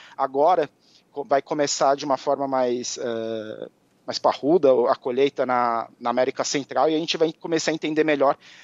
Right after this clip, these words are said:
se a covid dezenove vai impactar um pouco nesse deslocamento de trabalhadores dentro do continente, né? Então, a gente aguarda, a gente tem um, uma fotografia agora, um cenário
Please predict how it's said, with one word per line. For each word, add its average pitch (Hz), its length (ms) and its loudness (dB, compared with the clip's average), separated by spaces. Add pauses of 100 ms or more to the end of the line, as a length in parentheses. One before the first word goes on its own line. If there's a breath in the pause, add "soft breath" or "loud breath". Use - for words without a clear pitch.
(140 loud breath)
se 175 280 -4
a 190 80 6
covid 151 480 -4
dezenove 139 520 2
vai 151 140 0
impactar - 380 -8
um 139 60 -6
pouco 143 300 -8
nesse 147 200 -4
deslocamento 147 720 0
de - 120 -10
trabalhadores 135 640 2
dentro 143 240 -4
do 139 80 -6
continente, 135 680 -2
né? - 60 -18
Então, 135 320 -8 (540 loud breath)
a 120 60 -8
gente 123 200 2
aguarda, 139 460 4
a - 20 4
gente - 160 0
tem 156 160 2
um, 147 300 -4
uma 139 420 -4
fotografia 143 580 0
agora, 135 220 2
um 131 40 -10
cenário 135 520 0